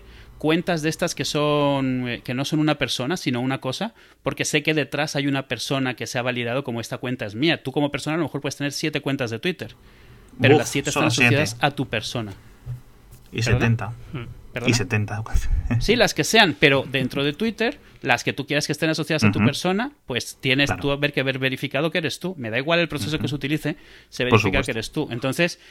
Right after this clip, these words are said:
Speaker 1: a lo mejor quieres tener una que no está verificada en la que dices mierdas, pero na-, no te va a leer gente que no quiera leer a, a,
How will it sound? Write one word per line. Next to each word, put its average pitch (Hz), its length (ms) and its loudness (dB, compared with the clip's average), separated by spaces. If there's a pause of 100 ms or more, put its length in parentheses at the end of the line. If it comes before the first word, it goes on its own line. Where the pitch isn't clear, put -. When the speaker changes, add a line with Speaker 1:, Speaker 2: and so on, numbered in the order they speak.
(160)
Speaker 1:
a 131 80 0
lo 131 80 2
mejor 151 220 0
quieres 190 180 2
tener 175 160 4
una 180 160 2
que 170 80 0
no 156 80 4
está 165 160 2
verificada 156 460 2
en - 20 -2
la 170 80 2
que 131 80 -2
dices 131 280 -2
mierdas, 180 380 -2
pero 143 260 -4
na-, 143 180 2
no 151 160 0
te 185 80 -2
va 175 80 0
a 170 40 0
leer 165 200 0
gente 165 260 0
que 156 80 -4
no 170 100 -2
quiera 151 220 -4
leer 127 320 -6
a, 131 120 -6
a, 127 340 -10